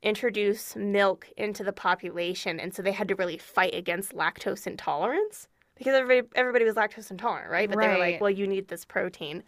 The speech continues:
Speaker 1: And so there was this huge push for milk.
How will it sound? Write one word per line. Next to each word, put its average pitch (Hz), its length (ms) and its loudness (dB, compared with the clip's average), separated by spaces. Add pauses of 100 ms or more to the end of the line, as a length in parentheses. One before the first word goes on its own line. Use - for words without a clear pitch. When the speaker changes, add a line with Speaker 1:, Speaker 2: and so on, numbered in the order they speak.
(520)
Speaker 1:
And 208 200 2
so 202 400 8
there 214 140 4
was 208 140 4
this - 340 -8
huge 294 460 -4
push - 400 -4
for 185 180 -4
milk. 175 520 -2